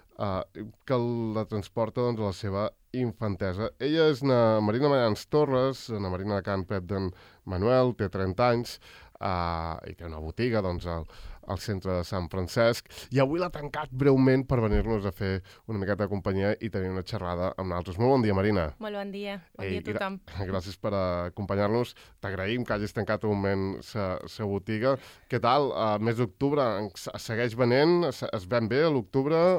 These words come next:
Speaker 2: Bueno, està molt tranquil·la tota sa cosa. Ara hi ha un altre tipus de turisme, un turisme molt, molt tranquil, en su qual, pues, jo personalment hi treballo molt, molt, molt a gust.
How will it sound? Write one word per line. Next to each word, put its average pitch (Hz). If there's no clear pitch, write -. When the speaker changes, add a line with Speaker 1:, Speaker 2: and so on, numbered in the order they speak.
Speaker 2:
Bueno, 294
està 226
molt 254
tranquil·la 247
tota -
sa 240
cosa. 277
Ara 220
hi 214
ha 214
un 220
altre 202
tipus 208
de 196
turisme, 254
un 202
turisme 180
molt, 170
molt 170
tranquil, 185
en 185
su -
qual, 170
pues, -
jo 185
personalment 185
hi 185
treballo 180
molt, 208
molt, 190
molt 185
a 185
gust. 269